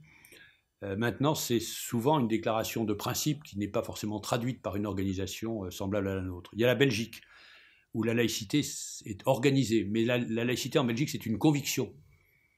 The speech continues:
Alors qu'en France, euh, nous sommes laïcs, que nous soyons croyants ou pas croyants, c'est pas une conviction, euh, spécifique. Euh, l'Inde s'affirme laïque, mais on voit le poids des religions et le poids des,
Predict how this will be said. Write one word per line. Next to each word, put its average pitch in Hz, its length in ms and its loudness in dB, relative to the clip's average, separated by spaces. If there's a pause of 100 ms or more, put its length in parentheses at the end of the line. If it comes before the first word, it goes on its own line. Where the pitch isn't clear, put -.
(240)
Alors 107 180 -4
qu'en 113 140 0
France, 151 440 -4
euh, 104 300 -2 (300)
nous 104 80 -2
sommes 117 240 4
laïcs, 139 220 2
que - 80 0
nous 104 100 0
soyons 113 260 0
croyants 123 300 0
ou 107 40 0
pas 107 140 0
croyants, 131 260 -2
c'est 104 140 -6
pas 110 100 -4
une 101 100 -2
conviction, 110 580 -2
euh, 95 180 -4
spécifique. - 720 -8 (680)
Euh, 104 400 -4
l'Inde 98 640 2 (400)
s'affirme 120 400 0
laïque, 151 240 0
mais 104 60 -2
on 107 80 -2
voit 117 140 4
le 104 160 0
poids 139 460 -2 (360)
des 92 180 -6
religions 120 600 0
et 107 80 2
le 101 120 -2
poids 120 240 2
des, 95 320 -4